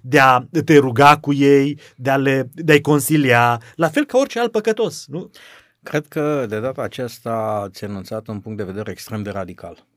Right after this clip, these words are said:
Speaker 1: Probabil.
Speaker 2: Uh, când ați, uh, catalogat, uh, comunitatea L G B T nu ca oameni, ci ca atitudine, ca fiind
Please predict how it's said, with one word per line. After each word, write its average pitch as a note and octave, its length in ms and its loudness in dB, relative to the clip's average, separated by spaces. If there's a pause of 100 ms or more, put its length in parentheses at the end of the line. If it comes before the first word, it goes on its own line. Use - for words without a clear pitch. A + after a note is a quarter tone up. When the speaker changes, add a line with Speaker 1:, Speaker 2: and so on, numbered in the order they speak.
(280)
Speaker 1:
Probabil. D#3+ 560 -14 (800)
Speaker 2:
Uh, G#2 540 -20 (400)
când G2+ 180 -12
ați, - 360 -12
uh, G#2 80 -8 (280)
catalogat, G#2 760 -10
uh, A2+ 360 -8 (960)
comunitatea G#2 1080 -8
L B2 140 -8
G G#2+ 180 -12
B G#2 200 -10
T - 40 -16
nu A2+ 220 -8
ca A2+ 120 -8
oameni, G2 380 -8
ci - 240 -14
ca G#2 400 -10 (200)
atitudine, A#2 640 -10
ca G2+ 160 -8
fiind A2+ 480 -12